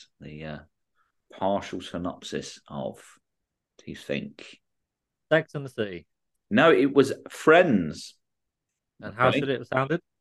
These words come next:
Speaker 1: Uh, I don't know. Follows the prefer-, personal and professional life of twenty to thirty year olds living in the borough of New York City or something.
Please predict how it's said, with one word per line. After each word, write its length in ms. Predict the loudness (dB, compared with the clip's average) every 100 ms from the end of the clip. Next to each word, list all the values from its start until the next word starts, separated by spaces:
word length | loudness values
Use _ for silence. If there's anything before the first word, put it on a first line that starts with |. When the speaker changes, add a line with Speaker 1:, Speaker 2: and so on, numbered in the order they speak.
| _ _ _ _ _ _ _ _ 0
Speaker 1:
Uh, 400 | 4 6 6 2 0
I 100 | 2
don't 100 | 4
know. 260 | 6 4 6
Follows 320 | 8 8 6
the 100 | 0
prefer-, 420 | -2 4 4 4 2
personal 380 | 4 6 4 -2
and 80 |
professional 520 | -2 2 2 2 2 4
life 340 | 6 4 0 -6
of 180 | -6 2
twenty 320 | 4 4 2
to 120 | -10 4
thirty 360 | 6 6 6
year 160 | 4 6
olds 440 | 6 4 0 -10 _ _ _ 2
living 300 | 4 4 2
in 380 | 0 0 -2 2
the 160 | 2
borough 420 | 4 6 6 6
of 100 | 2
New 100 | -2
York 200 | -6 -6
City 420 | -8 -6 -6 -6 -10 _ _
or 120 | -10
something. 360 | -10 -6 -6